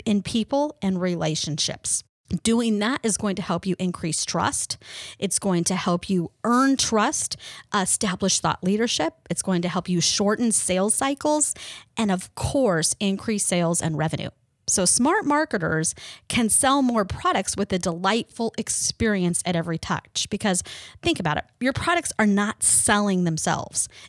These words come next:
Experience is helping you sell your products and your services. If your customer experience is good enough, then your customers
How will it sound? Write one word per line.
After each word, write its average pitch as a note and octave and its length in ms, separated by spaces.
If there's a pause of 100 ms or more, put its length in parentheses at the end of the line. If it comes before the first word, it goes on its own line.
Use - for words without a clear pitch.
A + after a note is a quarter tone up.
(120)
Experience A3+ 1080
is G3+ 160
helping G#3 460
you F3 160
sell F3 560
your F#3 240
products F3 360
and E3+ 120
your D#3+ 100
services. - 640 (340)
If G3+ 160
your G3+ 120
customer D4 680
experience G3 800
is F3+ 100
good F3+ 160
enough, E3+ 640 (420)
then G#3 160
your F#3 140
customers F3 800